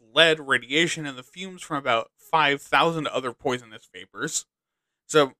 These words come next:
I, you know, we're all pretty fucked up, and it's not getting any better. And also, fifty-four point seven percent of adults with mental illness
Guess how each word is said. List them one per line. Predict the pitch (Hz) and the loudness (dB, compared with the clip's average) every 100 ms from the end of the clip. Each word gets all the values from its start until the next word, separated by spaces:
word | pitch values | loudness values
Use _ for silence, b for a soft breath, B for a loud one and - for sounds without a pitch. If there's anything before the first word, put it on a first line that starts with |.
| _ _ _ _ | _ _ _ _
I, | 120 | -14
you | 117 156 | -10 -4
know, | 113 110 | -4 -4
we're | 120 120 | 0 4
all | 117 - _ _ - | 4 0 _ _ -4
pretty | 143 107 _ _ _ | -4 -4 _ _ _
fucked | - 120 - 107 | -10 -8 -8 -6
up, | 107 135 | -8 -8
and | 110 | -16
it's | 131 | -2
not | 117 110 | 0 0
getting | 131 117 104 | -4 -10 -14
any | 101 127 | -8 0
better. | 185 107 131 _ _ _ _ _ _ _ _ _ _ _ _ _ _ _ _ _ _ _ _ _ _ _ _ _ _ _ _ _ - | 0 0 -14 _ _ _ _ _ _ _ _ _ _ _ _ _ _ _ _ _ _ _ _ _ _ _ _ _ _ _ _ _ -4
And | 156 143 _ | -4 -4 _
also, | - 196 180 180 | -6 -4 -2 -4
fifty-four | - _ 190 190 190 - - 175 165 | -6 _ -4 -4 -16 -18 -6 -4 -4
point | - 156 | -8 -4
seven | - 156 165 | 2 2 0
percent | 151 160 151 | -8 -6 -4
of | |
adults | 131 151 156 - _ _ _ - | -2 2 2 0 _ _ _ -12
with | 127 | -6
mental | 139 147 120 | -6 -6 -10
illness | 123 185 - | -8 -6 -6